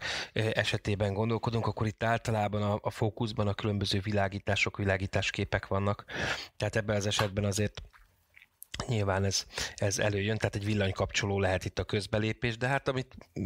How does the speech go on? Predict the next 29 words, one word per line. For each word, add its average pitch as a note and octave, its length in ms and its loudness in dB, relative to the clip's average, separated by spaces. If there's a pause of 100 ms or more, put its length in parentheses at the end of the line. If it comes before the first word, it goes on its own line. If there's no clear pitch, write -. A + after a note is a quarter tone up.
hallottuk, A#2 560 -2
ugye, A2 220 0
a, A2 200 2 (320)
a, - 140 -2 (540)
hogy G#2+ 160 0
ne B2+ 100 2
kelljen G#2+ 360 0
programozni, G#2+ 520 0
és G#2 120 0
ne A2+ 140 0
kelljen G2+ 340 0
kihívni G#2 460 0
a, G2+ 180 2 (480)
a, G2+ 300 2 (300)
a F#2+ 320 2
szakembereket G2+ 840 0
ahhoz, G2+ 280 2
hogy G2+ 120 0
mondjuk G2 320 0
egy G2+ 240 0 (340)
világításképet G2 1120 0
létrehozzunk, A2 680 0
arra G2+ 380 2
is G2 200 2
van G2+ 180 2
le-, G2 200 2
megoldás G2+ 560 0
mondjuk G2+ 280 -2
egy, G2+ 120 0